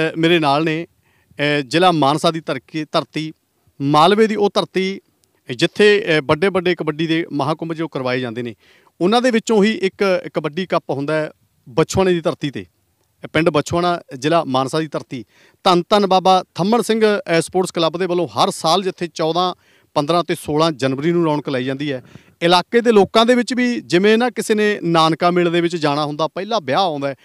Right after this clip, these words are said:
ਉਸੇ ਤਰ੍ਹਾਂ ਇਸ ਖੇਡ ਮੇਲੇ ਦੀ ਉਡੀਕ ਰਹਿੰਦੀ ਹੈ। ਸੋ ਹੁਣ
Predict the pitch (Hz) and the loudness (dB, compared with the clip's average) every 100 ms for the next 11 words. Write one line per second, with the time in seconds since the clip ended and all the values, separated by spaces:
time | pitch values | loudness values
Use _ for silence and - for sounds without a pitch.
0 | _ _ - 185 - 262 247 233 - 190 | _ _ 2 2 4 2 2 -2 0 0
1 | 202 - 196 190 - 202 196 170 165 175 | 0 -2 -4 -4 -4 -4 -2 -2 -2 -6
2 | - 131 160 156 143 170 147 151 - _ | -10 -8 -6 -6 -6 -4 -6 -8 -18 _
3 | - 170 202 | -4 0 -2